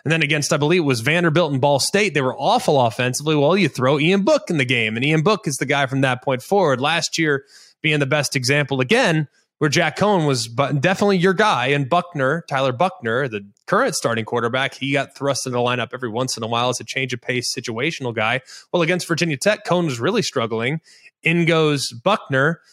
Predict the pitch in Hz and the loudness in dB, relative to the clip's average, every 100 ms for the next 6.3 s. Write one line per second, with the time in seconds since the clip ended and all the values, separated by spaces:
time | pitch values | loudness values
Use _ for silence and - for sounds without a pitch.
0 | - _ - 147 139 139 - 208 190 185 | -20 _ -4 0 0 -2 -2 0 2 0
1 | 196 175 - 220 139 104 139 135 127 123 | -2 -2 0 2 2 0 -2 0 2 2
2 | 117 120 107 - 175 175 240 269 208 170 | 0 -4 -4 0 0 0 0 -2 -2 -2
3 | 180 170 180 156 160 156 139 143 185 185 | 0 0 0 0 0 0 -2 -4 -4 -4
4 | 175 139 135 139 - _ - _ 135 135 | -6 0 0 0 -4 _ -20 _ -2 -2
5 | 135 156 135 147 160 - 190 190 151 131 | -2 -2 0 0 -2 -2 0 0 2 0
6 | 123 151 151 | 0 -2 -8